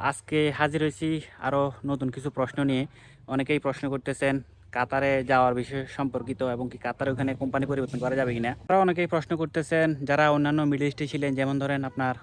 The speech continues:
ওমানে ছিলেন, বাহরাইনে ছিলেন অথবা কুয়েতে ছিলেন অথবা সৌদি আরবে ছিলেন, তাদের লাইসেন্স আছে। তো তারা কাতারে গিয়ে লাইসেন্স নিতে হলে সেই সিস্টেমটা কি বা কেমন খরচ হইতে পারে, তো এই সামগ্রিক বিষয়টা নিয়ে আজকে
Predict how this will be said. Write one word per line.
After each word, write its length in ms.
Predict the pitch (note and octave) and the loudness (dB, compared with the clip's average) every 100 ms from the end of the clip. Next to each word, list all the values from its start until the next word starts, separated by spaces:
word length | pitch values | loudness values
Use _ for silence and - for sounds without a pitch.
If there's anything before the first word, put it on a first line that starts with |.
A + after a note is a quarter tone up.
| - | -6
ওমানে 240 | C3+ C#3+ C#3 | -2 0 0
ছিলেন, 220 | C#3+ C3+ C3 | -2 -2 0
বাহরাইনে 340 | B2 B2+ C3 B2+ | 0 0 -2 -4
ছিলেন 160 | C3 B2+ B2+ | -4 -4 -2
অথবা 160 | B2+ A#2+ | -4 -4
কুয়েতে 260 | B2+ B2 B2 | -2 -2 -2
ছিলেন 180 | B2+ A#2+ C3+ - - - | -2 -2 -4 -12 -18 -4
অথবা 180 | D3 E3+ D#3+ | 0 2 2
সৌদি 180 | D#3+ D#3+ | 0 2
আরবে 160 | D#3 C#3+ | 2 0
ছিলেন, 200 | C3+ C3 C3 - - | 0 -2 -4 -8 -4
তাদের 200 | C3 C#3 C3 | 0 2 2
লাইসেন্স 320 | B2+ D#3 D3 B2+ | 0 0 -2 -2
আছে। 160 | A#2 C3+ - - _ - | -2 -4 -4 -20 _ -16
তো 40 | A#2 | 0
তারা 180 | C3 D#3 D#3 C#3 F#2+ - | 4 6 6 2 -2 -4
কাতারে 280 | C#3 D3+ D#3 | 0 0 0
গিয়ে 120 | D3+ C#3+ | 0 2
লাইসেন্স 280 | B2+ C3 C#3+ D3 | 0 0 -2 -2
নিতে 140 | C3+ C#3+ | -2 -2
হলে 160 | C3 C3 - _ _ _ - | -2 -6 -10 _ _ _ -10
সেই 160 | C3 - | -8 -4
সিস্টেমটা 380 | C#3+ - C#3+ C#3+ | -4 0 0 0
কি 80 | C3+ C3 | -2 -2
বা 100 | C3 B2+ - | -2 -2 -2
কেমন 200 | C3 C3+ C3+ | -2 0 0
খরচ 180 | C3+ C3+ C3 | -4 -4 -4
হইতে 160 | B2+ B2+ | -2 -2
পারে, 160 | B2+ - - - _ | -2 -4 -14 -20 _
তো 60 | - E3 | -2 0
এই 80 | D#3+ | 2
সামগ্রিক 380 | E3 E3 D3+ F3 D#3 | 2 0 2 0 0
বিষয়টা 260 | C#3+ D#3 D#3 | 0 2 4
নিয়ে 160 | D#3 C#3+ - | 4 2 0
আজকে 220 | C3 - | -6 -4